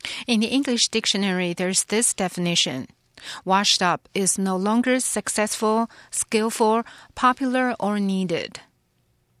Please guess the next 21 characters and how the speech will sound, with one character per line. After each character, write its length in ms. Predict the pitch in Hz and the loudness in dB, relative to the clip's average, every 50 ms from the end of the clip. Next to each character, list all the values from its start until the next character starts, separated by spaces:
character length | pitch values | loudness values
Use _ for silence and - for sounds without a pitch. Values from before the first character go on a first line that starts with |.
| _ _ _ _ - - - - | _ _ _ _ -20 -20 -20 -10
在 140 | - - 294 | -4 -2 -2
字 180 | 262 - 330 294 | -2 -2 -2 0
典 180 | 254 233 190 | 0 0 0
里 40 | 180 | 0
面 120 | 151 151 185 | 0 -2 -2
的 140 | 202 175 | -2 -2
定 260 | 160 - 190 175 175 175 | -2 -2 -2 -2 -4 -4
义， 60 | 170 | -6
它 140 | 165 180 190 | -8 -8 -8
就 100 | - 196 | -6 -6
是 80 | 202 | -8
过 240 | 202 - 240 208 175 | -6 -4 -2 -2 0
气 260 | - - - 214 170 | 0 0 0 0 -2
的， 180 | - - - - - _ | -6 -8 -14 -18 -20 _
或 160 | _ - 208 | _ -6 -6
者 80 | 185 180 | -6 -4
是 80 | 180 196 | -6 -6
被 180 | - 202 185 165 | -4 -4 -4 -4
淘 240 | - - - 139 - | -6 -8 -8 -8 -6
汰 240 | - - 202 160 123 | -4 -4 -4 -4 -4
的。 200 | - 104 - | -6 -10 -12